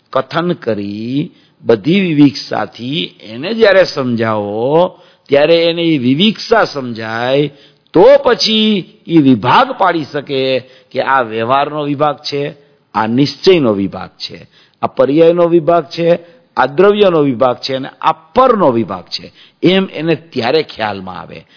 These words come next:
એટલે કોઈ પણ વાત આવે તો ભેદ પાડીને સમજાવવાનો વ્યવહાર આચાર્ય ભગવાને પણ કીધો છે.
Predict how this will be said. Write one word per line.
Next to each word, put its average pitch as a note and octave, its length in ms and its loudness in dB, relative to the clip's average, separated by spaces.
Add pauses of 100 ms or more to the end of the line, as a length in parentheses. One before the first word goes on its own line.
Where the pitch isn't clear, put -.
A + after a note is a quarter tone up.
(200)
એટલે D3 180 4
કોઈ D#3+ 380 4
પણ G3+ 460 0
વાત D3+ 360 0
આવે D#3+ 420 0 (380)
તો C#3 100 4
ભેદ C3+ 400 2
પાડીને D3 540 -2
સમજાવવાનો B2 1000 -4
વ્યવહાર A2+ 480 -4
આચાર્ય B2+ 680 -8
ભગવાને G2 500 -12
પણ F3 160 -14
કીધો G#3 340 2
છે. C#2+ 300 -12